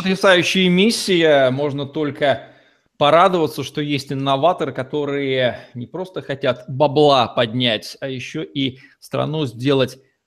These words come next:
почище. Это достойно. Скажите честно,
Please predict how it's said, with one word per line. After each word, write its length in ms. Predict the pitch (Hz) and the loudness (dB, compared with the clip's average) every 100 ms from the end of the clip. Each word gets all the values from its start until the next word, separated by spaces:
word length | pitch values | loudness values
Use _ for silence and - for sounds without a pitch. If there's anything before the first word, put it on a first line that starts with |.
| _ - | _ -2
почище. 560 | 139 - 139 110 - | -2 0 -6 -8 -12
Это 540 | - 131 131 135 117 - | -8 -8 0 0 0 -10
достойно. 500 | 120 143 - 123 107 | -2 -2 0 -6 -4
Скажите 320 | - 247 254 | 0 2 2
честно, 600 | - 254 185 - 107 - | 0 2 2 2 -4 -4